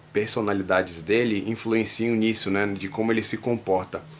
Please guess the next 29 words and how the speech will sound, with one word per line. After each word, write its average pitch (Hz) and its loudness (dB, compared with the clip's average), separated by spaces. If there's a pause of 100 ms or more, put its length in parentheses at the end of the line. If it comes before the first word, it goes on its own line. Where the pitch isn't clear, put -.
(240)
E 131 4
as 143 6
histórias 139 4
são 143 4
muito 151 2
bem 139 4
amarradas 113 4
aqui 113 0
dentro 117 0
de 120 -4
um 120 -2
processo 117 2
único, 101 0
né, 95 0
tendo 113 2
em 107 2
vista 104 -2
que - -6
são 104 0
histórias 101 -2
separadas, 98 2
digamos 98 -4
assim, 98 0
como 107 -2
se - -4
fossem - -2
casos 98 0
da 98 -2
semana. 113 0